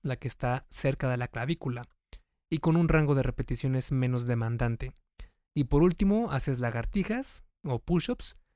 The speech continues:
que es un ejercicio menos técnico y menos peligroso si la fatiga te gana.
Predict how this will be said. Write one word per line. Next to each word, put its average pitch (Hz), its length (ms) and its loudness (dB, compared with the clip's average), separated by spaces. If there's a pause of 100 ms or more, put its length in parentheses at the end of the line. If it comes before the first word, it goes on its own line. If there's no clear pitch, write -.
(140)
que 135 100 -2
es 123 120 -2
un 135 100 2
ejercicio 143 580 0
menos 131 360 -2
técnico 165 540 0
y 143 40 0
menos 123 280 -2
peligroso 156 680 -2
si - 160 -4
la 156 100 0
fatiga 127 400 -2
te - 140 -4
gana. 156 300 -2